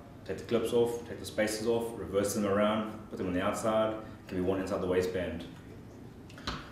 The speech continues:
One more thing about our, our magazine pouches as well is you can actually take them off and they'll all be bolted together for competition shooting to make four, you know, make it six magazine pouches. Um,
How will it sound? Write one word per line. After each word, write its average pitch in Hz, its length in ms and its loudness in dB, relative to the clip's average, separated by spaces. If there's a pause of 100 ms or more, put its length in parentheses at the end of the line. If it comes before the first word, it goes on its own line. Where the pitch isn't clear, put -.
(280)
One 117 140 6
more 113 100 8
thing 120 100 6
about 107 160 8
our, 98 320 4
our 95 140 2
magazine 104 340 4
pouches 101 240 4
as 92 80 -2
well 98 300 8
is 92 80 2
you 101 60 0
can 98 80 2
actually 101 180 -2
take 104 160 2
them 101 100 2
off 98 380 4
and 87 100 -6
they'll 87 140 -2
all 95 80 2
be 95 120 0 (360)
bolted 104 260 0
together 92 500 4 (200)
for 87 260 0
competition - 400 -4
shooting 104 260 2
to - 80 -2
make 92 160 -2
four, 104 440 2
you 98 80 0
know, 90 280 0
make 90 120 -6
it - 100 -8
six - 400 -4
magazine 95 340 -4
pouches. 98 600 0 (560)
Um, 87 480 2